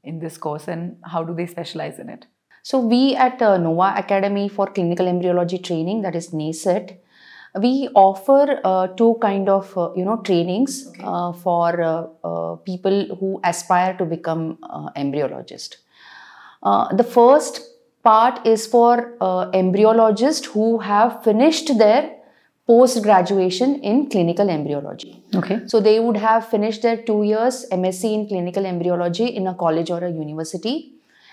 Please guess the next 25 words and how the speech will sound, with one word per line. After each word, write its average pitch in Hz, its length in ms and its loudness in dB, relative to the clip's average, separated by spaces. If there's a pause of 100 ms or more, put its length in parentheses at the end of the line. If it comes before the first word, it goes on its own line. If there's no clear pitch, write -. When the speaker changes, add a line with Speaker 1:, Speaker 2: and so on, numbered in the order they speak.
Speaker 2:
and 214 220 2
then 311 320 0 (140)
they 208 140 6
are 214 320 0 (100)
ready 202 240 2
for 196 240 0
the 254 120 2
field. 139 480 -4 (1000)
Uh, 220 200 4
now, 285 220 4
as 262 160 2
I 302 100 4
mentioned 262 520 2
earlier, 190 580 2 (520)
uh, 196 380 0
they 247 320 2
would 269 180 2
have 254 480 2
a 196 140 0
lot 196 420 4
of 285 240 2
exposure 240 800 2
to 277 320 -2
theory 214 320 2
knowledge, 165 540 0